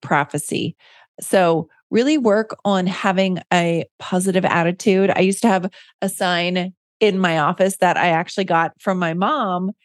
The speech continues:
She was a school teacher for, like, twenty-five years. And when she retired, she had tons of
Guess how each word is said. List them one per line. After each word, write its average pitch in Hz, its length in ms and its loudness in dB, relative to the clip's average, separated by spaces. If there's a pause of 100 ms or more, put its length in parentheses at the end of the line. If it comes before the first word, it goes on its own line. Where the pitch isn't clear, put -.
(120)
She 220 260 -2
was 196 240 2
a - 100 -2
school 190 300 -4
teacher 180 420 0
for, 180 160 4
like, 160 200 2
twenty-five 175 500 2
years. 156 500 2
And 170 240 2
when 170 160 0
she 214 200 0
retired, 170 680 2 (420)
she 180 460 -2 (220)
had 170 340 -2 (220)
tons 208 340 -6
of 175 320 -4